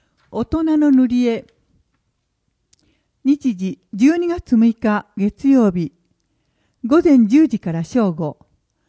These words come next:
持ち物、色鉛筆、お茶。費用、二百円。グリーンボランティア募集。日時、十二月九日木曜日。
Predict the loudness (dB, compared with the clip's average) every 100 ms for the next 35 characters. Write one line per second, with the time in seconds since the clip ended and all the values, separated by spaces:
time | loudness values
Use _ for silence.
0 | _ _ -4 -2 0 0 0 0 -4 -10
1 | _ _ -6 0 2 2 2 0 -4 -14
2 | -12 -12 -8 -8 -8 -6 -8 -8 _ -20
3 | _ _ _ _ _ _ _ 0 2 2
4 | -2 -6 -4 -2 -2 -4 -8 -8 -8 -12
5 | -16 _ _ _ _ _ _ _ _ _
6 | _ _ _ _ _ -10 -2 0 0 -2
7 | -2 -2 0 0 -2 -4 -6 -4 -6 -6
8 | -8 -6 -6 -10 _ _ _ _ _ _
9 | _ _ _ _ 0 2 -2 -6 -8 -10
10 | _ -6 0 2 2 0 -2 -6 -2 0
11 | 0 0 -2 -2 -2 0 2 2 -2 -8